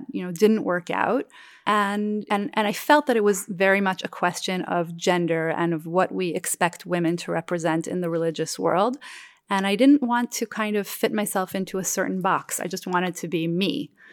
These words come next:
So those two things coalescing together made me feel that maybe I should consider academia more seriously than I had been considering it before. And I think that that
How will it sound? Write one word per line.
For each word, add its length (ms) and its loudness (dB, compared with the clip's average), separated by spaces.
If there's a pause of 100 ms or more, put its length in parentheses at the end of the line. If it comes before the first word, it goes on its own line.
(200)
So 240 0
those 380 6
two 220 -2
things 380 -4
coalescing 760 -2
together 640 0 (180)
made 360 0
me 140 -4
feel 440 0
that 380 2
maybe 300 0
I 80 -2
should 400 -2 (380)
consider 540 2
academia 520 0
more 220 0
seriously 600 2
than 140 -2
I 80 0
had 140 -4
been 180 -2
considering 600 -2
it 160 -4 (180)
before. 540 -2 (760)
And 160 0
I 80 -2
think 380 2
that 160 -2
that 200 4